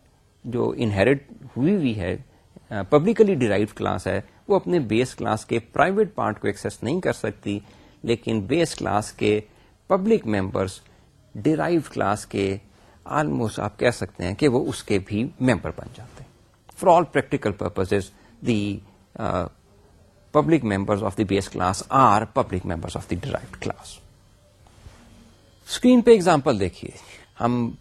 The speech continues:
ایک پرسن کلاس بنائیں گے جو آپ نے پہلے دیکھ لی ہوئی ہے، اور پھر ایک، آ، اسٹوڈنٹ کلاس اسے ڈیرائیو کریں۔ پرسن کلاس کا کوڈ آپ کے سامنے ہے، اس کے دو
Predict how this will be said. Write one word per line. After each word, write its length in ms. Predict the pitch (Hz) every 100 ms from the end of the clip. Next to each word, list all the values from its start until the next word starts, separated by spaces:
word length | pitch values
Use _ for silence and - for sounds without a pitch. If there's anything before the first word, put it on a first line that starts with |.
| -
ایک 260 | 110 - -
پرسن 380 | 147 - 214
کلاس 380 | 208 202 139 135
بنائیں 420 | 135 104 87 87
گے 180 | 87 92 156 - _ _ -
جو 180 | 127
آپ 160 | 143 -
نے 60 | 113
پہلے 260 | 104 98
دیکھ 300 | 92 95 -
لی 100 | 120
ہوئی 220 | 92 92
ہے، 160 | 87 104 - - _ -
اور 140 | 151
پھر 300 | 147 170 143 151
ایک، 260 | 151 151 - -
آ، 40 |
اسٹوڈنٹ 640 | 131 120 117 226 214 180
کلاس 280 | 139 87 -
اسے 180 | - 156
ڈیرائیو 320 | 147 190 95 -
کریں۔ 220 | - - -
پرسن 320 | - 185 226 202
کلاس 260 | 180 151
کا 80 | 190
کوڈ 260 | - 117 95
آپ 180 | 82
کے 80 | 107
سامنے 400 | 98 87 85 85
ہے، 340 | 104 - 214 196
اس 140 | -
کے 120 | 185
دو 460 | 127 156 131 120